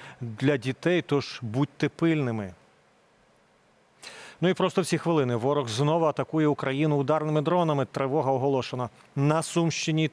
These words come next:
та Чернігівщині. І цілі тримають курс на Київщину. Трохи раніше повідомляли повітряні сили про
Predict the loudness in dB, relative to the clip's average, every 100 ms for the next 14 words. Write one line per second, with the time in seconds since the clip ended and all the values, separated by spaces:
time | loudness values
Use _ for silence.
0 | 0 0 0 0 -2 -2 -4 -6 -6 -2
1 | 0 -2 -4 -16 -20 -8 0 0 2 0
2 | 0 2 0 -2 -2 0 -2 -4 -4 -4
3 | -2 -4 0 0 0 -4 -10 -12 -18 -14
4 | -6 -4 0 2 2 2 0 0 2 2
5 | 0 0 -2 2 2 2 0 0 2 4
6 | 4 2 0 -2